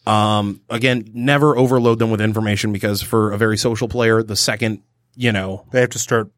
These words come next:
Speaker 2: making compare and contrast choices. They're
Speaker 1: Yeah,
Speaker 2: going to
Speaker 1: the second they
Speaker 2: lose
Speaker 1: have to do homework is when
Speaker 2: interest.
Speaker 1: it becomes difficult for some of them.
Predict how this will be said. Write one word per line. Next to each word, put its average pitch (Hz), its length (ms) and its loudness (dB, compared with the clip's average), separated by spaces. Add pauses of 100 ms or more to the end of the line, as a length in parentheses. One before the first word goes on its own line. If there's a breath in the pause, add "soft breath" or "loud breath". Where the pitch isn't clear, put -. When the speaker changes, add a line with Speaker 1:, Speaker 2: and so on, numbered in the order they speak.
(140)
Speaker 2:
making 120 460 -4
compare 113 460 -4
and 104 140 -8
contrast 104 500 -10
choices. 107 440 -12
They're 110 120 -6
Speaker 1:
Yeah, 113 120 -2
Speaker 2:
going 98 100 -6
to 117 60 -4
Speaker 1:
the 139 40 0
second 240 200 2
they 226 60 4
Speaker 2:
lose 180 40 4
Speaker 1:
have 208 100 2
to 160 60 -2
do 147 120 4
homework 127 460 -4
is 104 300 -2
when 107 400 2
Speaker 2:
interest. 101 380 -2
Speaker 1:
it 110 100 -12
becomes 107 540 0
difficult 95 520 -6
for 104 100 -14
some 92 180 -8
of 71 80 -16
them. - 140 -20